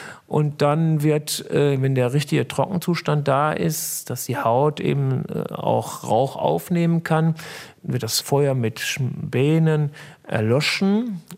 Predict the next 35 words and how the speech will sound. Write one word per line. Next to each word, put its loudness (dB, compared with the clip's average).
und 0
die 0
Tür 2
wird -2
zugemacht. 2
Die -4
Kammer 0
wird -2
dann 2
durch 2
das -2
erloschene 2
Feuer 2
wird -2
dann 2
eben -2
gewärmt. 2
Der 0
Fisch -2
gart 0
vor 0
sich. 2
Wir 0
sprechen 0
hier 2
auch 0
ganz 0
klar 0
von 0
einem 4
Niedertemperaturgaren, 0
ne? 0
Das -4
ist -6
so, 0